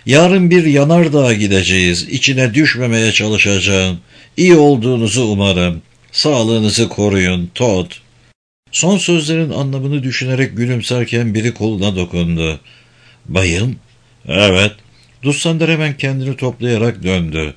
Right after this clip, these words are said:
Santo Donato'da bile sokakta insan soyan haydutlar vardı. Sonra kokuyu duyarak irkildi. Bira, pis nefes, kurumuş ter ve belki de romatizma ilacının karışımıydı bu koku.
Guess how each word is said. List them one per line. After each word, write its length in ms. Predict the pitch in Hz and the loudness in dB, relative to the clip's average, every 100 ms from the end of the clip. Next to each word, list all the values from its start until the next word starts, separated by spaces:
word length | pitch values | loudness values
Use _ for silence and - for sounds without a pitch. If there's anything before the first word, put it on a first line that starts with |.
| - _ - | -18 _ -10
Santo 460 | - 92 98 113 | -4 -2 -2 -2
Donato'da 640 | 110 123 147 160 160 175 170 | 2 2 2 2 2 2 2
bile 180 | 165 | 2
sokakta 460 | 151 151 151 147 156 | 0 0 -2 -2 -2
insan 420 | 117 139 - 165 | -2 -2 0 0
soyan 320 | 165 156 139 | 0 -2 -2
haydutlar 540 | 127 120 104 98 98 101 | -2 -4 -6 -6 -2 0
vardı. 560 | 85 90 87 80 82 - - - | 0 0 -2 -2 -4 -6 -20 -14
Sonra 320 | - 190 208 180 | 0 4 4 2
kokuyu 420 | 185 190 196 160 | 0 0 0 2
duyarak 380 | 180 180 151 120 | 2 4 2 0
irkildi. 720 | 127 107 - 95 90 85 82 - - - - | -2 -2 -2 -2 0 -2 -2 -10 -20 -20 -2
Bira, 400 | 135 104 87 87 - | 2 2 2 -2 -2
pis 280 | 131 - | -2 -2
nefes, 420 | 82 85 90 85 - | -2 -2 -2 -4 -4
kurumuş 460 | 135 123 113 107 | -2 -2 -2 -2
ter 280 | - 98 92 | -2 -2 0
ve 160 | 104 101 | 0 2
belki 340 | 135 127 120 | 2 0 -2
de 40 | |
romatizma 640 | 127 120 120 120 143 113 120 | -2 0 -2 -2 -4 -4 -4
ilacının 480 | 117 113 104 113 117 | -2 -2 -2 -2 -2
karışımıydı 760 | 107 107 98 92 98 113 95 | -2 0 0 0 0 0 0
bu 100 | 90 | -4
koku. 440 | - 92 87 87 | -4 -4 -2 -4